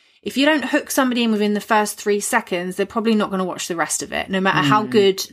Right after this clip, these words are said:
Speaker 1: it is and how good your caption is, they're not even gonna see it. So you need to have a good hook. And there are three things that I think really help to hook people in. One is your face.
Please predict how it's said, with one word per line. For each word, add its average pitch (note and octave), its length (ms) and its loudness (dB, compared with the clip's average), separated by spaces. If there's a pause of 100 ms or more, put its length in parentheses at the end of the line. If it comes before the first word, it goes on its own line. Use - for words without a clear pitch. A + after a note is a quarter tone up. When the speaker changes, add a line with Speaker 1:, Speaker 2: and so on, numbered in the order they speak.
(120)
Speaker 1:
it F#3+ 160 -4
is F#3 360 2
and F#3+ 120 -4
how F#3+ 160 0
good F#3 220 0
your F3+ 60 -2
caption - 440 -6
is, D#3+ 220 -8
they're F3 100 -4
not E3 180 -8
even E3 180 -8
gonna E3 180 -6
see E3+ 260 2
it. - 160 -8 (560)
So A#3+ 220 2
you A3 260 4
need D4+ 220 4
to D4 100 2
have F3+ 420 0
a A3 80 -2
good G#3 280 2
hook. - 440 -2
And G3+ 140 0
there G3+ 80 0
are G3+ 60 0
three C#4 320 0
things G#3 280 0
that G#3 120 -2
I F#3+ 100 2
think F#3+ 460 -8 (160)
really G#3 540 2
help - 300 -2
to G3 120 -6
hook - 240 -4
people G3 320 -2
in. D#3+ 200 -4 (380)
One C4+ 320 2
is A#3 240 0
your G3+ 140 2
face. - 840 -4